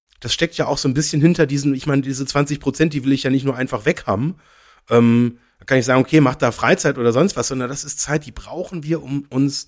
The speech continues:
mit uns auseinanderzusetzen, zu verarbeiten, was wir in diesen anderen vier Tagen alles produktiv leisten, Hilfe zu kriegen, über Dinge zu sprechen, über die ich mich im produktiven Kontext gar nicht mehr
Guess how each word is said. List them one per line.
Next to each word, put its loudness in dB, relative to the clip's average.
mit -8
uns 2
auseinanderzusetzen, -8
zu -12
verarbeiten, -2
was -4
wir 0
in 0
diesen -8
anderen -2
vier -2
Tagen -6
alles -4
produktiv -6
leisten, -12
Hilfe 4
zu -6
kriegen, -2
über -2
Dinge 2
zu -6
sprechen, -4
über -4
die -4
ich -10
mich 0
im -8
produktiven -2
Kontext -4
gar -6
nicht -10
mehr -2